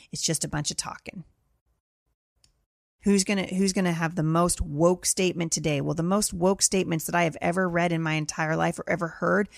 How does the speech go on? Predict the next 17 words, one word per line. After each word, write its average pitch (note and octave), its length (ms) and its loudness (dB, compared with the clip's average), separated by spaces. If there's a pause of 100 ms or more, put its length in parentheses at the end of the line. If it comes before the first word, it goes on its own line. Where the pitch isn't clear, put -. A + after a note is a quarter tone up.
(260)
come F#3 240 2
from F3 160 -2
the E3 80 0
Word D#3 200 -2
of D3+ 120 -8
God. D#3+ 360 -4 (1400)
The F3+ 100 2
Bible F#3 260 4
says F#3 200 2
in F3+ 60 2
Psalm F3 280 2
thirty-seven F3+ 580 0
thirty, F#3 260 2
"The D#3+ 100 0
godly F3+ 600 0
offer F3 420 0
counsel. E3 640 0